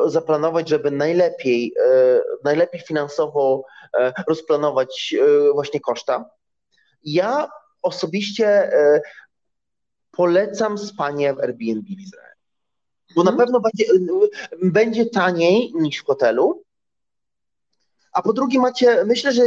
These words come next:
Speaker 1: macie większe, większe możliwości, troszeczkę większe możliwości. Te hotele izra-,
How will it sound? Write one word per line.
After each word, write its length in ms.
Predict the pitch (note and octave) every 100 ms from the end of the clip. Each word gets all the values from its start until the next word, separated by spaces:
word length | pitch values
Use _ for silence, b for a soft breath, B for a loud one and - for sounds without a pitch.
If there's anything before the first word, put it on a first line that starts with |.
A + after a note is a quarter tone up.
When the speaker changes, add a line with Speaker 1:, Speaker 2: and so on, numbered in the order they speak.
| A#3
Speaker 1:
macie 280 | G3+ G#3+ A3+
większe, 800 | F#3+ A3 A3+ - A#3 A3 A3 G3 D3+ D#3+
większe 280 | G3 G3 G#3+
możliwości, 840 | F#3 D#3+ E3+ D#3+ D3+ - - -
troszeczkę 360 | - G3 - G3
większe 320 | F#3 F3+ F3+
możliwości. 540 | D#3+ D3+ C#3+ D3 C#3
Te 100 | D3+
hotele 380 | D#3+ F3 A3 A3
izra-, 240 | G3+ F#3+